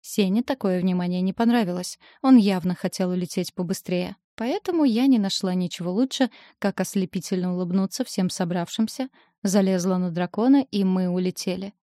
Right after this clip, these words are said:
Только нас и видели. Какой же это кайф! Мы кружились над горами, над лесами, над городами. Это нравилось и мне, и дракону. В какие-то моменты и вовсе казалось,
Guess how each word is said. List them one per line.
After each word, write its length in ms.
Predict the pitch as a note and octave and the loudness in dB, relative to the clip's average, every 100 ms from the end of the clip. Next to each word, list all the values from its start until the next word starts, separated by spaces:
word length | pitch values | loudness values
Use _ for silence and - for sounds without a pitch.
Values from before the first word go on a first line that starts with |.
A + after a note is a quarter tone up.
| _ | _
Только 380 | - F#4 C4 G3 | -2 -2 0 0
нас 320 | F#3 F#3 - | 0 0 -2
и 80 | F#3 | -2
видели. 460 | F3+ E3+ F#3 F#3 - _ _ _ _ _ _ _ _ | -2 -2 -2 -4 -8 _ _ _ _ _ _ _ _
Какой 560 | - G3 - - G#3+ G3+ | -10 -10 -6 0 2 2
же 140 | E3 | 0
это 240 | G3 - G3 | -2 -4 -8
кайф! 560 | - G3 F#3 F#3+ - _ _ - | -6 -6 -6 -14 -20 _ _ -2
Мы 160 | E4 | -2
кружились 560 | - A#3+ G#3 B3+ A#3 - | 2 2 4 4 4 0
над 200 | F#3 E3+ | -2 -2
горами, 600 | F#3 F#3 G3+ A3 G#3+ G3+ - | -2 -2 0 0 0 -2 0
над 220 | G3 F3+ | 0 2
лесами, 640 | F#3 - - F#3 G3+ G3 | -2 -2 -4 -2 0 -2
над 260 | F#3+ F3+ E3+ | -2 -4 -2
городами. 720 | F3+ F#3+ F3 F#3+ G3 G3 F#3+ _ _ _ | -2 0 0 0 0 0 -2 _ _ _
Это 200 | E4+ E4+ | -6 4
нравилось 560 | C4+ A3+ C4 A#3 F#3+ - | 4 6 2 0 -2 -2
и 40 | |
мне, 440 | F#3 F#3 G#3+ B3 F3+ | -2 2 2 2 0
и 20 | |
дракону. 680 | D#3+ F#3 - A#3+ G#3+ F#3 F#3+ _ | -2 -4 -2 0 0 0 -6 _
В 100 | - | -2
какие-то 460 | A3+ G#3 G#3 G3 G3+ | -2 2 2 2 2
моменты 520 | G3 G#3 A#3 A3+ F#3+ | 4 4 4 4 0
и 40 | |
вовсе 440 | F3 G3 A3+ - F#3 | 0 -2 -2 -4 -4
казалось, 680 | F#3 F3 G3 G#3+ G3+ - | -4 -2 0 0 -2 -6